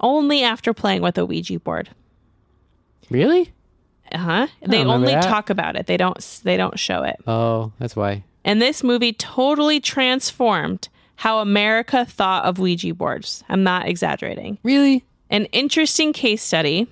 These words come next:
Speaker 1: is to look at an episode of I Love Lucy from nineteen fifty-one,
Speaker 2: Okay.
Speaker 1: where Lucy and Ethel are very innocently playing with Ouija boards as a joke, you know, as they do. Totally normal, nineteen fifty-one.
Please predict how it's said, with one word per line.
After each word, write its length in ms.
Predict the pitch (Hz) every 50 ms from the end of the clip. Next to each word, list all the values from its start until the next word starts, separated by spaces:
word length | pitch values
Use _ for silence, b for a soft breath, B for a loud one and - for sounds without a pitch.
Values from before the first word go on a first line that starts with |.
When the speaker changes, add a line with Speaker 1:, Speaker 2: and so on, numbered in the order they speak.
| - _ -
Speaker 1:
is 200 | - 202 220 - -
to 120 | 233 214
look 180 | 214 226 233 240
at 180 | 226 214 151
an 100 | 180 190
episode 340 | 190 190 - 226 - 220 202
of 80 | 190 196
I 200 | - 175 190 196
Love 180 | 196 208 208 208
Lucy 360 | 196 185 180 - - 180 185
from 200 | - 196 190 185
nineteen 360 | 185 180 175 - - 190 185
fifty-one, 640 | - 190 180 - - 170 160 156 135 123 - 202 - _ -
Speaker 2:
Okay. 260 | 107 - - 110 120 - _ _ -
Speaker 1:
where 220 | 202 202 202 196
Lucy 460 | 208 226 247 233 - - 262 254 247
and 80 | 240 -
Ethel 300 | - 190 202 - 214 202
are 200 | 196 180 147 180
very 260 | 185 202 226 254 254
innocently 600 | - - - 233 233 - - 226 202 196 202 196
playing 360 | 190 - - 202 190 190 190 185
with 140 | 185 180
Ouija 360 | 196 220 247 240 220 240 233 214
boards 320 | 226 226 220 214 202 214
as 140 | 196 175 170
a 60 | 170
joke, 380 | 190 - 214 208 208 208 202 208
you 80 | 202
know, 80 | 196 175
as 220 | 170 180 180 -
they 140 | 190 185 180
do. 420 | 175 - 208 208 202 208 214 220 b b b b b
Totally 340 | - 262 254 254 254 247 240
normal, 300 | 214 185 156 147 131 156
nineteen 360 | 185 185 196 196 - 226 208
fifty-one. 560 | - 208 196 - 196 185 180 156 - - 202